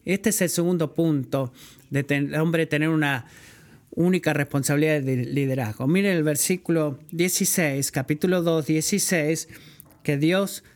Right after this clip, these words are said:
le da su ley perfecta al hombre antes de que la mujer fuera creada.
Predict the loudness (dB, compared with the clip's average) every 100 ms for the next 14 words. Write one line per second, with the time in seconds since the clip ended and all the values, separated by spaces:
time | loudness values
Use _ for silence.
0 | -6 -2 0 0 0 2 2 2 0 0
1 | 0 0 0 0 2 2 2 0 -2 -4
2 | -6 -14 -20 -20 -20 -20 -4 -2 0 0
3 | 0 0 0 0 -2 -2 -4 -2 -2 -2
4 | -2 -2 0 -4 -6